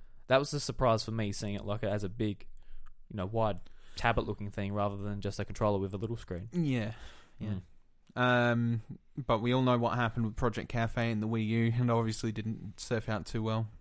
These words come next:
Speaker 1: Mm.
Speaker 2: Um, whereas the Wii rode tremendous success.
Speaker 1: I haven't,
Speaker 2: Um,
Speaker 1: haven't heard of it. Tell me more about this Wii.
Speaker 2: <laughs> Um, not sure. Like, I'm not sure it resonated too much with the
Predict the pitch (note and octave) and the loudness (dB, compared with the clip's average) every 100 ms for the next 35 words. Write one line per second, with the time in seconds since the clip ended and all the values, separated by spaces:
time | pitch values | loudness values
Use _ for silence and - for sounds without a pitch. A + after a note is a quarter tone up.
0 | - - A2 G2+ - - - G#2 G#2+ G#2+ | -14 -8 -6 -8 -10 -20 -10 -4 0 0
1 | G#2 G#2+ G#2+ A#2+ A2+ A2 A2 A2 A2+ A#2 | 2 0 0 0 2 2 2 0 2 4
2 | A2+ G#2 - B2 - A2+ A#2 A2+ - A#2+ | 2 -2 -8 -10 -10 0 2 2 2 4
3 | A2 A2+ A#2 A2 - - - - - G2+ | 6 6 4 4 -2 -6 -10 -10 -8 -6
4 | - G#2 - - - - - - - - | -2 -2 -4 -10 -14 -18 -18 -20 -20 -20
5 | - - - - A#2 A2 G#2+ A2+ B2 A#2+ | -20 -20 -18 -6 0 2 2 2 2 0
6 | A2 G#2+ - C3+ A#2+ A#2+ B2 - D3+ A#2+ | 0 -4 -2 -2 0 0 2 2 2 0
7 | A#2 A2+ A#2 A2+ A2 - - D3+ E3 F#3+ | -4 0 2 0 -4 -6 4 8 10 10
8 | - E3 D3+ E3 - - - A#3 F3+ A#2 | 6 4 6 4 0 -8 -8 -6 -6 -2
9 | D3 C3+ C3 B2 B2 A#2+ A#2+ - - - | 4 6 8 6 4 2 0 -4 -8 -8
10 | - - - - - A3+ F3 E3+ D#3+ - | -12 -14 -14 -14 -8 6 10 12 10 4
11 | - C3+ C3 B2+ B2+ B2 C#3+ C#3 B2+ B2 | 6 10 10 10 8 2 2 4 4 6
12 | B2+ C#3 C#3 B2 - B2 A2+ A#2+ A#2+ A#2 | 6 6 6 2 4 4 6 4 4 4
13 | A2+ A2 - A2+ A2 - - G#2+ G#2 G#2 | 2 0 2 4 2 0 -2 -2 -2 -6
14 | G#2+ G#2 G#2 G#2 G2+ | -4 0 2 0 0